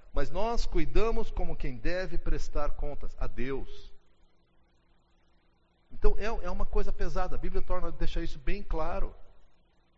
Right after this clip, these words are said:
Nós seremos julgados pelo, por como nós lideramos.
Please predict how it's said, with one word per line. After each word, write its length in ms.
Nós 240
seremos 440
julgados 640
pelo, 340
por 140
como 360
nós 340
lideramos. 840